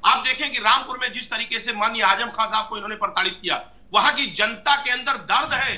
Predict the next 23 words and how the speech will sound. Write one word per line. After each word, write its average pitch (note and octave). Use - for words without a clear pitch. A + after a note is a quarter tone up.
एहसास A#3
है, B3+
उसने C4+
इस -
बात A#3+
को B3+
एहसास B3+
किया C#4
कि C#4
जो -
आजम D4
खान C#4
साहब B3
है B3
उनको, A3+
वो A3+
निर्दोष G#3+
रहे, C#4
उनको, C4
इनको, A#3+
इन्होंने A#3
प्रताड़ित G#3
किया। D#3+